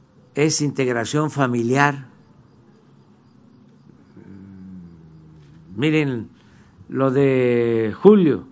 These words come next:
eh, Uría,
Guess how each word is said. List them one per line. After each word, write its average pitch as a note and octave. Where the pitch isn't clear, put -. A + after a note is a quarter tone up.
eh, A2
Uría, D3